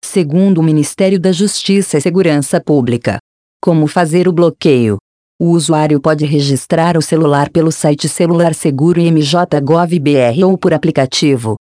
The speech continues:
na Play Store, para Android, e na App Store, para iOS e Phone.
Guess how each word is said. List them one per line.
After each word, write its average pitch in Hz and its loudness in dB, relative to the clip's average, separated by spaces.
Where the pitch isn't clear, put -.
na 180 2
Play 147 0
Store, 151 0
para 170 2
Android, 175 2
e 196 2
na 190 2
App 165 -2
Store, 151 0
para 147 0
iOS 160 0
e 190 2
Phone. 139 0